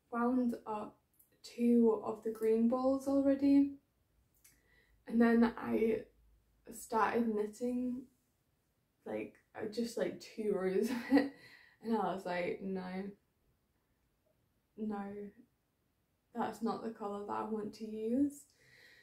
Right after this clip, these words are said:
So then we had to wind up the black. I've still actually got one more skein to wind up, but I just could not stomach doing another one because I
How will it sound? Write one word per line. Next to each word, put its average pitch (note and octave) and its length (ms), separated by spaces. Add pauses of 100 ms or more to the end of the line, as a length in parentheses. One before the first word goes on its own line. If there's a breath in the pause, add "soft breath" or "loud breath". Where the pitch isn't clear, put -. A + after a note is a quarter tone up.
(500 soft breath)
So C#4+ 100
then C#4+ 180
we D4 80
had C#4 200
to C4+ 80
wind A3+ 320
up - 200
the A3 200
black. G#3 480 (880 loud breath)
I've A3 140
still A#3+ 300
actually A#3 300
got G3+ 280
one G3 460 (120)
more G3 500 (160)
skein G#3 520
to A3+ 100
wind G3+ 320
up, F#3+ 240
but - 100
I G#3 40
just A3 280
could G3+ 320
not G3 340 (120)
stomach G#3 560 (100)
doing G#3 320
another G#3 240
one A#3+ 400 (640 loud breath)
because A3+ 760 (640)
I A3+ 480